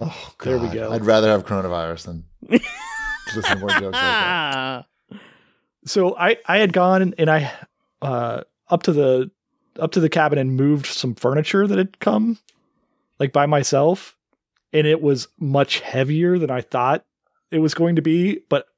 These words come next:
Speaker 2: again, I was there by myself, so it was like, "Well, gotta get it inside." So I, I mustered all hundred and seventy pounds of me and, and got, like, this,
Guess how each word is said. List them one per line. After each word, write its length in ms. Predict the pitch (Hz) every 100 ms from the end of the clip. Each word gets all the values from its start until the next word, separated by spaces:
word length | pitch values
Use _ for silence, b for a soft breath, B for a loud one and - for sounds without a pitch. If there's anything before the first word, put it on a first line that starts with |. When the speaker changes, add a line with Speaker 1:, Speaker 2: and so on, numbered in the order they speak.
| _
Speaker 2:
again, 300 | 156 139 143
I 80 | 139
was 140 | 135 123
there 120 | 139
by 100 | 143
myself, 420 | 131 - 139 156
so 120 | 156
it 60 | 135
was 140 | 127
like, 240 | 131 127 - _ _ _ _ _
"Well, 340 | - 151 208 - _
gotta 160 | - 156
get 120 | 170
it 100 | 190
inside." 680 | 196 185 - 220 160 143 151 _ _ _ _ _
So 300 | - 151 -
I, 220 | 156 143 -
I 120 | 156 151
mustered 440 | 151 175 - 160
all 420 | 151 147 147 131 - _ -
hundred 320 | 170 165 156
and 240 | 151 135 -
seventy 360 | - - 160 160
pounds 380 | 151 151 143 131
of 140 | 117
me 140 | 127 123
and, 180 | 123 -
and 180 | 139
got, 240 | 127 135 143
like, 180 | 131 -
this, 280 | 139 -